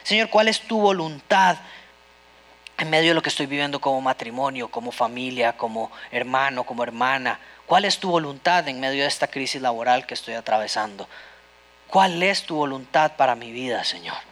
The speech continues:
¿Cuánto me esfuerzo por conocer, por pedirle al Señor que revele su voluntad en esas cosas? Para poder vivir agradándolo, para poder vivir dando buen fruto.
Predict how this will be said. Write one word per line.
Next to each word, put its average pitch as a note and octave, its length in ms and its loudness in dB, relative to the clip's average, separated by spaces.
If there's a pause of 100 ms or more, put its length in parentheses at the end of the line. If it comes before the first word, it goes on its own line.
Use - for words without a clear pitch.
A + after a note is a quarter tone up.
(640)
¿Cuánto D4+ 320 2
me A3+ 140 -2
esfuerzo A3 580 0
por E3+ 220 -6
conocer, F3 720 0 (160)
por F#3+ 160 0
pedirle F3+ 400 2
al F#3+ 80 4
Señor F3 420 0
que F3+ 140 -2
revele E3+ 480 0
su D#3+ 160 -2
voluntad D#3 680 2
en C3+ 120 -6
esas C3+ 320 -6
cosas? - 560 -8 (880)
Para D3+ 240 2
poder E3+ 260 2
vivir G#3 320 2
agradándolo, D#3+ 800 2 (840)
para E3 240 4
poder F3 280 6
vivir G3 400 -2
dando F#3+ 360 2
buen F#3+ 360 -2
fruto. F#3+ 680 -2